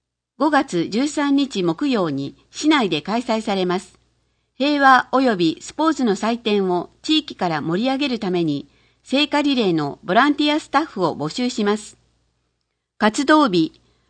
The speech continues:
五月十三日木曜、十一時から十五時まで予定。活動場所、聖火リレールートなど。なお、聖火リレーを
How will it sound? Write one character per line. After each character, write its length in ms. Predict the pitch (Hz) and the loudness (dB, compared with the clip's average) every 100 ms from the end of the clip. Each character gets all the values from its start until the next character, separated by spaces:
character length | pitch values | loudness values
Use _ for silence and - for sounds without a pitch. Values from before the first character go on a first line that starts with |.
| _ | _
五 100 | 269 | 0
月 440 | 285 - 175 165 - | 2 2 0 -2 -2
十 180 | 202 285 | -2 0
三 300 | 294 285 262 | 0 2 2
日 260 | 196 165 | 2 0
木 260 | 156 151 247 | 0 0 -2
曜、 300 | 175 135 - _ _ - | -2 -4 -12 _ _ -4
十 180 | 233 302 | 2 2
一 220 | 294 294 | 2 -4
時 100 | 240 | -2
か 120 | 170 | -2
ら 200 | 151 - - | -2 -4 -8
十 240 | 170 277 | -2 0
五 140 | 269 277 | 2 0
時 140 | 190 | 0
ま 120 | 151 | -2
で 180 | 135 101 _ _ | -4 -14 _ _
予 160 | 170 - | -6 -4
定。 340 | 208 190 - _ _ _ _ _ _ | -6 -6 -8 _ _ _ _ _ _
活 280 | - 208 285 | -6 -4 0
動 200 | 285 277 | 4 4
場 140 | 247 - | 4 2
所、 240 | 165 135 _ _ _ _ | -2 -4 _ _ _ _
聖 280 | _ 262 294 | _ 0 0
火 180 | 285 294 | 0 0
リ 120 | 285 | 2
レ 200 | 269 262 | 2 2
ー 40 | |
ル 80 | 233 | 2
ー 80 | 285 | 0
ト 120 | 226 165 | 0 0
な 120 | 156 | 0
ど。 180 | 123 - _ _ _ _ _ _ 233 | -6 -14 _ _ _ _ _ _ 0
な 180 | 254 | 2
お、 100 | 185 - | 2 -4
聖 260 | - 285 | 0 2
火 140 | 320 311 | 4 4
リ 140 | 311 | 4
レ 200 | 277 208 | 4 2
ー 40 | 151 | 0
を 200 | 135 | -4